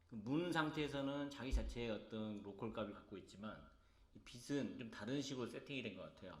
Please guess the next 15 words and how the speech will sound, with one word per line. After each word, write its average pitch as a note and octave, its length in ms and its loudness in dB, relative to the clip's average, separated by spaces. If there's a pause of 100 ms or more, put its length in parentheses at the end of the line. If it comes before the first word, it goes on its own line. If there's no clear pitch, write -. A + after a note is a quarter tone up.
(640)
정확한 A#2 360 -2
이유는 A2 240 0
모르겠는데, F#2 640 -8 (360)
어쨌든 C#3 340 -2
간에, A#2 460 0 (1800)
어, A2 460 -4 (280)
그래서, D3+ 680 2 (1000)
어, A2 220 -6
해보려고 F3 360 4
하는 D#3 120 4
방식이 A#2 300 -2
뭐냐면, G2+ 560 -2 (320)
처음 E3 420 -4
기존에 C3+ 460 0
있는, C#3+ 720 0